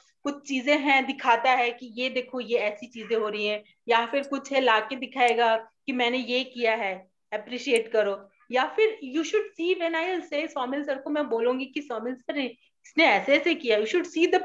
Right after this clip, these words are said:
proud in his face कि भाई देखो ये मेरी बात हो रही है, kind of, कि मैंने ऐसे किया हुआ है। That proud, that proud feeling, the feeling of achievement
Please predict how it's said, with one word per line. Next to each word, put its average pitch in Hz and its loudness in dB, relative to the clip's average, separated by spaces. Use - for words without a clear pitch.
proud 254 8
in 370 6
his 330 2
face 214 4
कि 320 0
भाई 240 -8
देखो 220 -2
ये 254 -4
मेरी 220 -4
बात 190 0
हो 208 -6
रही 175 -10
है, 160 -10
kind 190 4
of, 165 -6
कि 262 2
मैंने 226 2
ऐसे 220 2
किया 180 0
हुआ 160 -2
है। 151 -8
That 269 4
proud, 254 6
that 240 0
proud 240 6
feeling, 285 -2
the 277 -2
feeling 262 0
of 269 0
achievement 247 -2